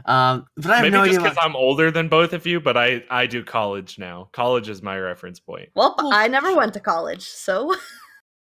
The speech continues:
Speaker 1: Yeah, so with, I have no idea with Clash of Clans. I'm going to just trust Dakota and steal her answer,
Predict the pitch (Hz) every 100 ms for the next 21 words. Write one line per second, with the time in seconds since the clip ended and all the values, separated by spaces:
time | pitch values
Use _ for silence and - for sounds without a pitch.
0 | _ _ - - _ 226 285 285 - -
1 | 233 220 226 - 170 160 139 117 117 113
2 | 113 110 - 107 107 - 123 131 135 131
3 | 131 131 131 - 131 131 - 123 120 117
4 | - 113 120 113 113 123 98